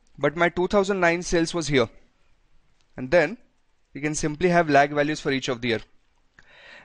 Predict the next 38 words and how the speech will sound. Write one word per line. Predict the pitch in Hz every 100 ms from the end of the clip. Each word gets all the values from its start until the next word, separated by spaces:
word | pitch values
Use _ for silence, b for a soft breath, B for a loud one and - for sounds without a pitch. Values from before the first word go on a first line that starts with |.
| -
That | 147 -
two | 202
thousand | 220 220 233
sales | 214 214 208
was | 214 214 214 - _ _ -
one | 151 180
eight | 202
four | - 190
six | 220 - -
two, | 226 269 _ _ _ _ -
and | 151
two | 180 185
thousand | 196 185 180
eleven | 170 180 190
sales | 190 180
is | 202 233 - - _ _ _ _ B B
one | 135 156
nine | 160 170
seven | - 143 147
three | 147
five. | - 117 - - - - _ _ B B B B B -
And | 143
now | 156
what | 240 226
we'll | 240 240
try | 208 202
to | 240
do | 214 165
is, | 226 -
on | 156 170
my | 196 196
x-axis, | 196 - - 226 - 170 214 - -
I | 160
will | 190
have | 196 208
one | 156 175 208 247 _ _ _
lag | 135 151 175 -
sale. | - 135